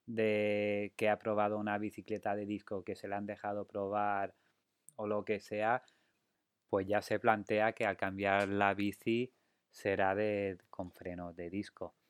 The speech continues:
La, las marcas empezaron a hacer las primeras bicicletas con frenos de disco hará, no sé, tres años, más o menos. No sé, uf, eh, muchas veces no sé ni, ni el día que estamos, como para acordarme <laughs> ahora exactamente de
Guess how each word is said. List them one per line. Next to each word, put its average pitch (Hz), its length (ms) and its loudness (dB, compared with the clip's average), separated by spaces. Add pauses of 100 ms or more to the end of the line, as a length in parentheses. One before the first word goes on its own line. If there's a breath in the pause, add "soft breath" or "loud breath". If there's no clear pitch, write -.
(240)
La, 120 340 6
las 123 240 6
marcas 143 540 2
empezaron 113 680 2
a 107 80 0
hacer 107 520 -2
las 104 200 -2
primeras 107 440 -2
bicicletas 104 600 -2
con 98 220 -8
frenos 104 420 -4
de 101 140 -4
disco 127 600 -2
hará, 98 720 2 (760)
no 90 140 -16
sé, 117 260 -2
tres 101 260 -6
años, 123 520 -2
más 101 220 -6
o 104 80 -6
menos. 123 300 -8 (800)
No 107 160 2
sé, - 320 -4
uf, - 480 -14
eh, 98 160 -4
muchas 107 380 0
veces 117 260 -2
no 110 140 -4
sé 117 160 -4
ni, 113 240 -6
ni 101 160 -4
el 95 120 -6
día 101 220 2
que 104 100 -6
estamos, 110 540 -6
como 95 300 -6
para 95 240 -2
acordarme 95 580 -2
<laughs> - 20 -6
ahora 101 180 4
exactamente 101 880 -4
de 92 160 -8